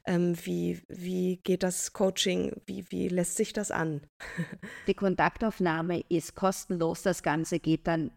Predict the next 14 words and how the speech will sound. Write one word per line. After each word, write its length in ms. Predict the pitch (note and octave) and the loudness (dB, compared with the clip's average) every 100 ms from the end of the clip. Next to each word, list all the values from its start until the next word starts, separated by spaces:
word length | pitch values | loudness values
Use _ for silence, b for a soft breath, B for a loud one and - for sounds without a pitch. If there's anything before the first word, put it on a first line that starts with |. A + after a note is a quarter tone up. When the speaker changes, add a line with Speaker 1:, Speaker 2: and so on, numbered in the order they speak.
| - | 2
Speaker 2:
direkt 300 | A3 G#3+ - | 4 4 2
über 180 | E3+ D#3+ | 2 4
meine 280 | D3+ D3 | 4 2
Landingpage 680 | C3+ C3+ D#3+ G#3 G#3+ A3 G#3+ | 2 0 0 -2 2 2 2
auf 120 | F#3 - | -2 -2
Instagram 600 | E3 - G#3 F#3+ F#3+ F#3 | -4 -2 2 4 4 4
oder 220 | E3 D#3 | 2 2
in 160 | D3 D3 | 2 0
die 120 | C#3 | 0
D 120 | C#3 | 2
Ms, 260 | D3 F3+ - | 2 0 2
in 80 | F3 | 2
die 100 | D3+ | 2
Direktnachrichten. 1080 | C#3+ B2+ C#3 - G3 G3 A3 - A3 A#3 | 0 0 -2 -2 -2 0 -2 0 -2 -2